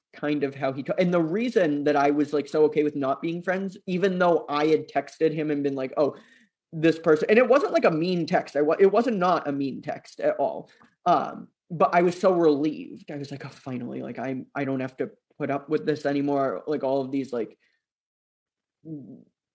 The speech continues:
he, he was just very controlling, but he kinda took it as, "Let's be friends again." And I fell back into that pattern of being friends with him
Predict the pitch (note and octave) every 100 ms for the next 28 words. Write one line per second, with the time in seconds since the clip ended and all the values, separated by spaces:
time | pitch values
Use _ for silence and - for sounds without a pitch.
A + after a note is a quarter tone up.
0 | _ _ _ _ _ _ _ - F#3+ F3+
1 | - G#3 G#3+ G#3+ E3 C#3+ A#2 A#2+ - F#2
2 | D#3+ D#3+ D#3+ - _ _ _ _ _ _
3 | _ _ _ _ _ A3+ A#3 A3 G#3 F3+
4 | E3+ E3+ D3+ C#3+ - C#3+ D#3+ D#3+ C#3+ B2
5 | B2 C3 D3 C#3 C3+ - D3 C#3+ C#3 C3+
6 | C#3 C3 C3+ B2 - - D3 C3+ G#2 C3
7 | - C#3 C3 B2+ B2 B2 C3 B2+ - C3
8 | - D#3+ E3